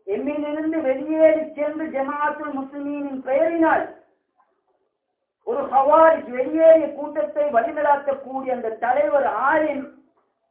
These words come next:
மார்க்கத்திலே எத்தனையோ பொய்கள் சொன்னது நிரூபணமாயிருப்பது உங்களுக்கு தெரியும்.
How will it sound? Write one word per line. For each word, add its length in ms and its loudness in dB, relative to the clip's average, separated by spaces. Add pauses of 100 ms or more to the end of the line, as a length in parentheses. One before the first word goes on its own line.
(360)
மார்க்கத்திலே 840 -2
எத்தனையோ 920 2
பொய்கள் 440 0
சொன்னது 380 -6
நிரூபணமாயிருப்பது 1080 -4
உங்களுக்கு 460 -4
தெரியும். 560 -6